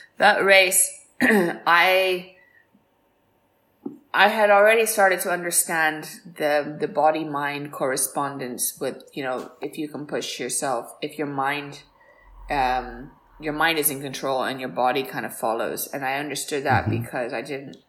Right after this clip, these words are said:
Speaker 1: ever think that I could do, you know, over a certain period of time, three hundred kilometers a day, every single day without stopping.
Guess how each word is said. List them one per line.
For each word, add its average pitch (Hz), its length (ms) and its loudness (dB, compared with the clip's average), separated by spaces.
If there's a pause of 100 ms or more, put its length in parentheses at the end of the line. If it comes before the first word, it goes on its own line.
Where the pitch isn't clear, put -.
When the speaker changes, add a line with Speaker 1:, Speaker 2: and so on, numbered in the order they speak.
(220)
Speaker 1:
ever 143 240 -10
think 131 280 -12
that 123 100 -8
I 117 120 -6
could - 200 -12
do, 120 260 -6
you 131 140 -10
know, 101 300 -10 (880)
over 139 260 -4
a - 60 -6
certain 117 280 -4
period 127 240 -4
of 127 60 -6
time, 131 340 -8
three 131 300 -12
hundred 120 240 -8
kilometers 127 340 -8
a 127 60 -10
day, 123 320 -4
every 110 180 -4
single 123 300 -6
day 117 260 -2
without 110 300 -6
stopping. 165 600 -8